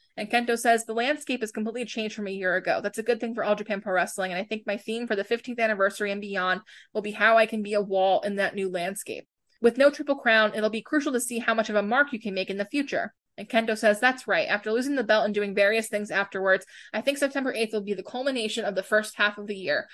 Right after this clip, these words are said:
That is how I see it. I think Kento Miyahara and Yuma Anzai's value has increased because they have fought wrestlers from various organizations. In that sense, I think this is a card that wrestling fans can look forward to."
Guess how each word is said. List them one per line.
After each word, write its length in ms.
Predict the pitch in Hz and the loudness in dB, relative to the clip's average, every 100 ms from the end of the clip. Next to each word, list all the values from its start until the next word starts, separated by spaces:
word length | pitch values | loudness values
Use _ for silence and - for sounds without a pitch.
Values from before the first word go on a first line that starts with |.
| - _ | -20 _
That 140 | 226 | 4
is 100 | 226 | 4
how 140 | 233 202 | 2 2
I 80 | 208 | 2
see 240 | - 139 | -2 -6
it. 140 | 76 - _ - - | -6 -8 _ -14 -6
I 80 | |
think 180 | 226 214 | -4 -2
Kento 200 | 247 254 | -2 0
Miyahara 580 | 285 294 269 202 202 180 | 0 0 -2 2 2 2
and 100 | 202 | 0
Yuma 200 | 208 226 | -2 -2
Anzai's 400 | 233 220 208 208 | -2 0 2 2
value 320 | 190 180 190 | 0 0 -2
has 140 | 214 196 | -4 -8
increased 420 | 190 - 214 - | -6 -4 -4 -6
because 200 | 214 196 | -10 -4
they 140 | 190 | -4
have 100 | 185 - | -4 0
fought 300 | 208 220 208 | 2 2 2
wrestlers 440 | 202 - 196 202 | -2 0 -2 -2
from 180 | 208 190 | -4 0
various 320 | 185 190 202 | 2 2 0
organizations. 720 | 180 185 180 180 202 - 214 - - _ | -4 -6 -8 -8 -6 -8 -10 -18 -20 _
In 80 | 233 | 0
that 200 | 233 214 | 2 2
sense, 320 | - 262 254 - | 4 2 2 -4
I 80 | |
think 160 | 233 233 | -6 -8
this 100 | 233 | -8
is 80 | 220 | -6
a 80 | 220 | -4
card 300 | - 208 180 | 2 2 2
that 100 | - | 0
wrestling 360 | 208 214 208 | -2 -2 -4
fans 220 | 208 190 | -4 -4
can 120 | - 190 | -6 -8
look 140 | - | -4
forward 280 | - 139 - | -2 -2 -2
to." 220 | 147 208 | -4 -6